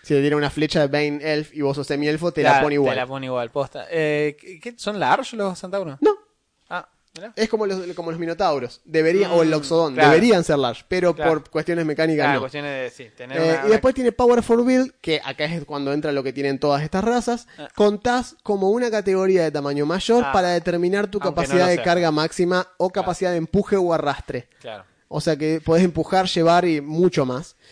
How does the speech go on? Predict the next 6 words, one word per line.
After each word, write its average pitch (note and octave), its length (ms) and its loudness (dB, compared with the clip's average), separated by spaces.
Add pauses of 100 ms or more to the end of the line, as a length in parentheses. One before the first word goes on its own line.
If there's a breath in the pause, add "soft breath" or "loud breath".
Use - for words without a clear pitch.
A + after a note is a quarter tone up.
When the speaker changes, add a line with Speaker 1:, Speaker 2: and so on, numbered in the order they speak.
(160 soft breath)
Speaker 1:
Y C#4+ 100 -4
además, C4+ 440 -2 (300)
eh, D3+ 840 0 (960)
tenés E3+ 360 0
una G3 220 0
desventaja, F3+ 880 -2